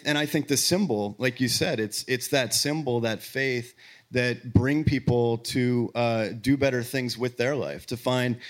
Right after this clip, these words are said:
you know, uh, purpose in their life is, is really finding that surrender into,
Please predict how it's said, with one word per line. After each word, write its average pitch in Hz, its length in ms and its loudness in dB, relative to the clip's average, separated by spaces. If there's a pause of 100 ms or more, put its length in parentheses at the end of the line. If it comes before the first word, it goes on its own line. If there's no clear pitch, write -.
(140)
you 143 120 2
know, 107 340 0
uh, 113 200 0
purpose 120 560 0
in 107 100 0
their 143 160 0
life 80 340 -4
is, 107 220 -4
is 117 200 -2
really 127 440 0 (240)
finding 131 280 0
that 117 140 0
surrender 117 540 0
into, 117 600 -4